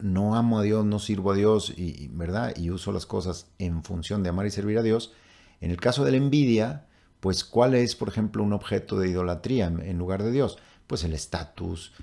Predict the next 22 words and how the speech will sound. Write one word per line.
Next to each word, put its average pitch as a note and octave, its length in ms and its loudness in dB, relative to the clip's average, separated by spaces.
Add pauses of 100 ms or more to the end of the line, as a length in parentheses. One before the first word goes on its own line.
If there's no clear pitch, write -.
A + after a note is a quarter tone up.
(140)
las F2+ 120 -8
posesiones, E2+ 840 -4
los E2 240 -8
talentos, F2 840 -4
¿verdad? E2 360 -6
Que - 100 -8
si D2 140 -6
no D#2+ 100 -2
los F#2+ 160 -4
tengo G#2+ 240 2
me - 100 8
lleno F2+ 160 2
de D#2+ 60 2
envidia. C#2 460 -4 (320)
¿Por - 140 -8
qué? C3+ 220 0 (200)
Porque - 200 -12
los E2 120 -8
he D#2 60 -6
convertido D#2 480 -6
en C2 100 -8
dioses. - 480 -14